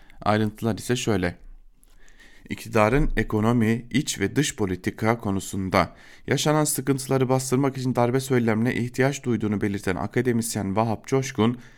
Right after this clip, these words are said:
darbe söylemlerinin bir susturucu olarak kullanıldığını söyledi. Coşkun,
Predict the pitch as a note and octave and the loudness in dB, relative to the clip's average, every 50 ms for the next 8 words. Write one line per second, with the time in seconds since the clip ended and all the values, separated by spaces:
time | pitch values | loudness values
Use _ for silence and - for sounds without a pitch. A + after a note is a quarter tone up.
0 | - - - - - B2 B2+ C3+ E3 F3 F3 - C#3+ B2 A2+ G#2+ G#2 G#2 G2+ G#2 | -20 -20 -10 -2 0 2 2 2 2 0 2 2 4 4 4 4 4 2 2 2
1 | A2 B2+ C3 A#2+ A#2+ C3 C3+ C3+ - A#2+ A#2 - B2+ A#2+ A#2 B2 C#3+ C3+ G#2+ G2 | 2 2 2 2 0 -2 -2 -2 -2 -4 -2 0 -2 -2 2 2 2 2 2 2
2 | G2 A2+ A#2 - B2+ A#2+ A#2+ A#2+ A#2+ A#2 A#2 A#2 A#2 A2+ A2 A2+ - G2+ F2+ - | 0 0 -2 -2 -2 0 0 2 0 0 0 0 0 -2 -2 -2 -4 -4 -4 -4
3 | E2 F#2+ F2+ - - - - - - - - G2 F#2+ F#2 - - - G#2 G#2+ A#2+ | -4 -4 -4 -4 -4 -12 -20 -20 -20 -6 -2 -2 0 0 0 0 2 2 2 0
4 | B2 | -2